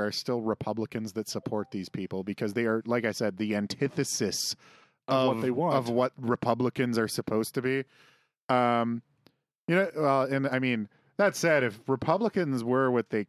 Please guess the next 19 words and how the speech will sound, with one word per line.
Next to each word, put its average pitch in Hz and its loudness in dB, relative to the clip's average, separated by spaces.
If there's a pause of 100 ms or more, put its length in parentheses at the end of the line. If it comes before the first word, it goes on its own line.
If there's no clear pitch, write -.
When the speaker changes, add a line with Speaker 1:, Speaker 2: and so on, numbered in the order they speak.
Speaker 1:
claimed 185 -2
they 110 0
were 95 0
and 135 -2
what 107 -2
they 110 -2
were 101 -4
supposed 160 -2
to - -8
be, 90 -4
I 156 2 (340)
actually 120 -4
probably 123 -2
would 107 -4
have 101 -2
voted 104 -4
for 104 -6
one 90 -6
at 85 -12